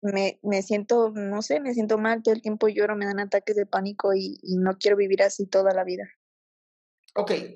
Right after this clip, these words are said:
Speaker 2: ¿así eras antes? ¿Así tenías estos problemas antes?
Speaker 1: No, para nada, para nada.
Speaker 2: ¿Cuándo empezaron?
Speaker 1: Empezaron hace dos años cuando yo estaba,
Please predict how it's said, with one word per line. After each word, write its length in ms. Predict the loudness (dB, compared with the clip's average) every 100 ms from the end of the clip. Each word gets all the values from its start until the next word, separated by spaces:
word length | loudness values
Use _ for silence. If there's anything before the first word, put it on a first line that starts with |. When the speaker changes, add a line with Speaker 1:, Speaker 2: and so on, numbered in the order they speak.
| -20 -12 -4
Speaker 2:
¿así 300 | -4 2 4
eras 320 | 4 4 0 -2
antes? 460 | -2 0 -2 -2 -4
¿Así 200 | -4 0
tenías 360 | 0 2 0
estos 180 | -2 -6
problemas 400 | -2 -2 -2 -6 -8
antes? 520 | -10 -10 -14 -14 _ _ _ _ 0
Speaker 1:
No, 340 | 4 4 4
para 220 | 4 2 2
nada, 320 | 0 -4 -6 _ _ _
para 220 | -4 -2
nada. 240 | -4 -6 -8 _ _ _ _ -20 -20 _
Speaker 2:
¿Cuándo 240 | 0 2 2
empezaron? 520 | 0 -6 -8 -12 _ _ _ _ _ -2 -2 -2 -8 _ _ _ -16
Speaker 1:
Empezaron 1120 | -8 0 0 2 4 4 2 0 -2 -4 -6 -10 _ 0
hace 220 | 2 2
dos 160 | 2
años 240 | 0 -2 -2
cuando 220 | -4 -2
yo 80 | -4
estaba, 540 | -2 2 4 4 4